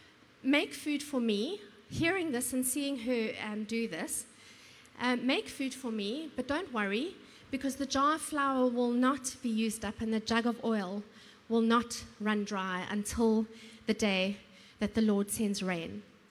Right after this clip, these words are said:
And that is exactly what happened. The region is still without rain, and Elijah has just shown God's incredible power by going head to head with the prophets of Baal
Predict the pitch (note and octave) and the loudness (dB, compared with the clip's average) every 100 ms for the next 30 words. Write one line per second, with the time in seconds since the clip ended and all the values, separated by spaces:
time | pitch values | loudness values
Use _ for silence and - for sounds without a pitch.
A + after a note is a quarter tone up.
0 | - - _ _ A#3+ A#3 A3 A3 A3 - | -20 -20 _ _ -2 2 4 4 2 0
1 | A#3+ A3 - G3+ F3+ F#3 - - - G#3 | 2 2 0 -4 -4 -6 -12 -20 -6 0
2 | G3 G3 G3 F#3 C#3+ - - - - - | 0 0 -4 -4 -6 -12 -14 -20 -20 -20
3 | - - - - - - - - - _ | -20 -20 -20 -20 -20 -20 -20 -20 -20 _
4 | _ - C4 D#4+ F#4 F4 D4 - F#4 E4+ | _ 2 6 6 4 2 2 2 0 2
5 | D#4+ D4 C4 A#3 A3+ A3 A#3 A3+ - - | 2 2 0 2 2 2 0 -4 -12 -10
6 | - B3+ B3+ A#3 - C4 B3 C4+ D4 C#4+ | 0 2 2 0 -2 2 6 6 4 0
7 | C4 C4+ D#4 - D4+ C4+ B3+ B3+ B3+ - | 0 -2 -2 0 0 2 2 2 2 -4
8 | - - C4 B3+ D4 E4 F4 E4 D4+ - | -12 -8 -8 -6 -2 0 0 0 -2 2
9 | B3+ G#3 G#3 A3+ A#3 B3+ C4 A#3 C#4+ C#4 | 4 4 2 0 4 4 4 4 0 0
10 | C#4+ B3 C4+ A#3 A#3 B3 B3 A#3+ A3+ A#3 | -2 2 2 2 0 0 0 0 0 -2
11 | - G3+ F3+ E3 | 0 2 2 2